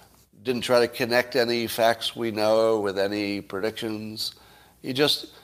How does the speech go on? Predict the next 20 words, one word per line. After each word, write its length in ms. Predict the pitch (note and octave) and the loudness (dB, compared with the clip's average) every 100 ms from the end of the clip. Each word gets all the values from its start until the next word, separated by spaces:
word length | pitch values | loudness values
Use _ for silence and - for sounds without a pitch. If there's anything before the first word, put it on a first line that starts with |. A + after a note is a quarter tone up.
| _ | _
he 140 | - C#3+ | -4 2
just 320 | D3 - - | 2 2 2
states 300 | F3+ F#3 - | 2 2 0
it 140 | - | 0
like 180 | G#2+ A2 | 0 0
it's 140 | G2+ | -4
true 260 | - G2+ C#2+ - - - _ _ - | -6 -6 -10 -14 -20 -20 _ _ -4
and 100 | A#2+ | 0
then 120 | A#2+ | 2
says, 220 | C3+ A#2 | 2 4
"Everybody's 420 | D3 E3 G#2 F2 | 4 2 -2 -4
talking 280 | - D#2+ - | -6 -8 -10
about 160 | C#2+ G#1+ | -10 -2
it. 60 | |
Everybody 340 | A#2+ E3 E2+ C2+ | -2 0 -4 -4
sees 240 | - - | -6 -10
it." 720 | - _ _ _ _ _ C3 - - - - C#3 | -20 _ _ _ _ _ -10 -10 -20 -16 -14 -14
<laughs> 0 | _ - - - D#3 F3+ - - | _ -20 -20 -12 -8 -8 -8 -4
You 80 | |
know, 160 | C3 | -2